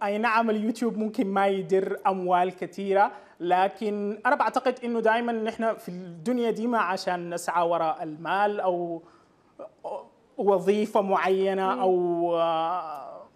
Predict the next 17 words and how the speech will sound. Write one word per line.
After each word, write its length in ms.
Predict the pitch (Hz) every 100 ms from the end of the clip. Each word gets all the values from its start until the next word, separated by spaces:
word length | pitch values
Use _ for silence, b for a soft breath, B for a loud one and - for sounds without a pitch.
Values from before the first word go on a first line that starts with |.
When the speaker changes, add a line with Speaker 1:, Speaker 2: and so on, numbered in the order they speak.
| _ _ _ b b b _
Speaker 1:
آه، 220 | 208 -
دائما 380 | 196 226 294 285
نحن 220 | 277 269 262 254 247 240 226 233 - 214
بس 320 | 226 247 254
نكون 480 | 247 240 262 247 233
هابي، 300 | 202 - -
يعني 640 | 180 180 196 190 190 208 214
نكون 220 | 185 254
سعيدين 440 | 233 196 190 196
في 100 | 190
الحياة. 280 | 170 160 139 b b _
فأنا 380 | 202 185 302 330
بما 280 | 330 311
إنه 220 | 311 320 320
سعيد 460 | 302 226 254 262
في 100 | -
اليوتيوب 580 | 240 247 247 240 254 247